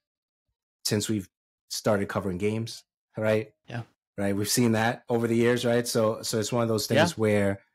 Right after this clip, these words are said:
Speaker 1: you know, they,
Speaker 2: Everywhere.
Speaker 1: they've seen, you know, uh, families being born, they've, they've birthday parties, anniversaries, and all that stuff, and then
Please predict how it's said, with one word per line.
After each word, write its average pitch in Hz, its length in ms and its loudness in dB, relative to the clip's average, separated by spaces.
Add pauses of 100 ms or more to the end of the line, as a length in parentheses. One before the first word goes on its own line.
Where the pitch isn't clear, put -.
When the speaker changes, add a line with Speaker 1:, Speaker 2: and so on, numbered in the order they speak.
(200)
Speaker 1:
you 107 80 0
know, 98 180 2
they, 101 160 2
Speaker 2:
Everywhere. 117 280 2
Speaker 1:
they've 110 100 4
seen, 120 520 2 (280)
you 110 80 -2
know, 92 380 -4
uh, 90 320 -14
families 131 720 0
being 127 280 -2
born, 123 520 0
they've, 92 280 -4
they've 87 220 -14 (280)
birthday 135 340 0
parties, 123 640 0
anniversaries, 120 680 -2
and 120 100 0
all 117 120 2
that 113 180 0
stuff, 117 400 -2
and 101 140 -2
then 98 260 -2